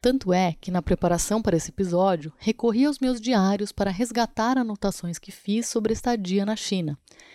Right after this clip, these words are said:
incluindo cinco dicas que eu daria a qualquer ocidental que desejasse, de fato, aprender e viver uma experiência imersiva no país. Mesmo eu,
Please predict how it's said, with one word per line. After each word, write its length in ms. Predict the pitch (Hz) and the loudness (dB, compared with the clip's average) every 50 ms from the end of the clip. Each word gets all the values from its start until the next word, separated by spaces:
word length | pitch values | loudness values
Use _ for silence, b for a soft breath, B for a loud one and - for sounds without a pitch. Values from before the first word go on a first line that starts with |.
| B B B B | B B B B
incluindo 640 | 240 247 247 - 226 214 214 220 233 254 254 233 220 | -2 -2 0 2 2 4 4 4 4 2 2 2 0
cinco 560 | 196 - - - - 269 285 311 294 - 285 | 0 0 -2 0 2 4 4 4 2 0 -2
dicas 460 | 220 175 175 214 220 - - 226 - - | -2 0 0 0 0 0 -2 -6 -4 -2
que 100 | - 202 | -2 -2
eu 60 | 196 | 2
daria 540 | 190 196 202 196 180 180 190 202 208 202 - | 2 2 2 2 0 0 0 0 -2 -2 -2
a 80 | - 185 | -4 -6
qualquer 480 | - - 185 175 - - 220 233 247 | -4 -2 -2 -2 0 0 0 0 0
ocidental 680 | 247 - - 240 247 254 277 - - - 180 180 196 196 | -2 -4 -2 -2 0 0 -2 0 2 2 4 4 2 0
que 120 | - - 196 | -2 -4 0
desejasse, 720 | 180 214 208 214 254 247 196 180 170 170 165 - - 165 | 0 2 2 2 0 0 0 0 0 -2 -2 -6 -8 -8
de 180 | 151 180 254 | -4 -4 -4
fato, 600 | 247 - - 185 180 196 220 220 - - 254 - - | -2 0 2 2 4 4 2 0 -4 -12 -12 -6 -4
aprender 720 | 185 - - - 196 185 175 156 175 175 196 220 - - - | -4 -2 2 0 0 0 2 2 2 4 2 2 0 -4 -8
e 80 | 220 220 | -8 -6
viver 320 | 220 226 196 202 214 226 | -6 -4 0 0 0 0
uma 100 | 240 240 | 0 -2
experiência 640 | 240 - - - 233 220 220 202 208 226 220 - - | -4 -6 -2 -2 0 0 2 0 0 -2 -2 -4 -2
imersiva 640 | 214 233 277 302 294 - - - - 214 208 190 208 | 0 2 4 4 2 2 0 -4 -2 -2 0 0 -2
no 80 | 208 202 | -4 -2
país. 480 | - 233 240 220 156 139 - - - _ _ _ _ b b b b b b b b b b b b b b b b b b b - | -2 0 0 0 0 -4 -6 -14 -20 _ _ _ _ b b b b b b b b b b b b b b b b b b b 2
Mesmo 360 | 277 320 330 294 247 208 185 | 2 4 4 4 4 6 6
eu, 320 | 190 214 220 196 170 151 | 6 6 6 4 2 0